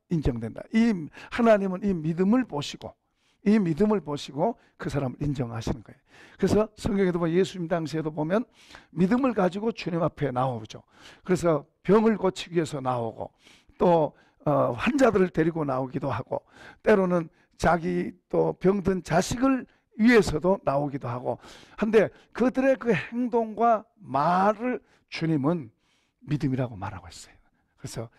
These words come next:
어, "여자야, 내 믿음이 너를 구원했다." 혹은, 어, "너 믿음이 너의 자식을 구원했다." 어, "너의 믿음이, 믿음이." 하면서 그 믿음을 주님이 인정하실 때에 어떤 일들이 일어나고 어떤 사건들이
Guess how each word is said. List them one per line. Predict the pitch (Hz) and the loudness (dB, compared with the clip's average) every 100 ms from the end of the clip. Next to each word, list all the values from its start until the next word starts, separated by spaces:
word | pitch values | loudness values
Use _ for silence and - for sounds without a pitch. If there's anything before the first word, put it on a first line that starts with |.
| _ _ _ _ | _ _ _ _
어, | 135 131 | -12 -4
"여자야, | 143 143 135 123 | -2 0 0 2
내 | 151 202 | 6 6
믿음이 | 202 190 262 262 277 - _ _ _ - | 4 0 -4 0 0 -2 _ _ _ -4
너를 | 151 135 123 | 0 0 -4
구원했다." | 139 123 117 - 117 - - - _ _ - 170 | -6 -6 -6 -8 -6 -6 -8 -18 _ _ -4 -4
혹은, | 160 147 147 _ _ - | -2 -6 -8 _ _ -2
어, | 139 123 - - | 0 -2 -6 -4
"너 | 175 214 | 2 2
믿음이 | 170 180 240 240 262 - - | 2 0 2 2 0 -4 0
너의 | 175 175 196 - - | 4 4 4 -2 -8
자식을 | 147 147 139 139 | -4 -4 -2 -4
구원했다." | - 143 127 - 117 101 - - - - - | -4 -4 -4 -4 -6 -8 -12 -20 -20 -20 -4
어, | 156 139 127 | -2 -2 -2
"너의 | 170 202 233 240 | 4 6 6 4
믿음이, | 180 196 277 285 254 - | 2 2 2 2 -2 -2
믿음이." | 165 180 160 | -2 0 -2
하면서 | 143 131 - 180 - - - - | -2 -4 -2 -2 -4 -18 -20 -4
그 | 202 | -2
믿음을 | 185 135 196 262 277 277 285 - | 0 -2 0 2 2 0 -2 -8
주님이 | - 175 170 - - | -8 -4 -4 -4 0
인정하실 | 202 180 190 - 143 - 143 | 0 2 0 0 -8 -4 -6
때에 | - 131 131 165 127 _ _ _ _ | -4 -4 0 0 -2 _ _ _ _
어떤 | 160 - 139 | -4 -2 0
일들이 | 139 131 139 185 - | 2 0 -2 -6 -2
일어나고 | 151 131 127 | -2 -2 -2
어떤 | 170 190 | -2 -2
사건들이 | 160 - - 226 202 214 | -4 -6 -4 -4 -2 -4